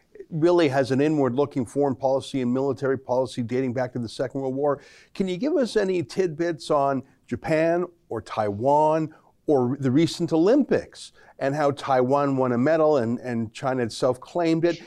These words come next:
Give us a little bit of an update, 'cause I know you follow so many, there's so many parts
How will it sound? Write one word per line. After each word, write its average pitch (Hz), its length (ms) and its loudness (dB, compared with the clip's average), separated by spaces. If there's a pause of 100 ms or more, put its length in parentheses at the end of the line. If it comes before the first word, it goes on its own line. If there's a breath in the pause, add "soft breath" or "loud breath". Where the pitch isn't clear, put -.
(120)
Give 392 120 2
us 330 120 0
a 247 60 4
little 214 180 4
bit 175 140 4
of 147 80 4
an 143 80 2
update, 143 320 0
'cause 123 160 -2
I 135 60 4
know 170 160 2
you 180 120 -2
follow 151 380 2
so - 340 0
many, 180 160 2
there's 147 160 2
so 269 160 2
many 226 220 2
parts 160 500 -2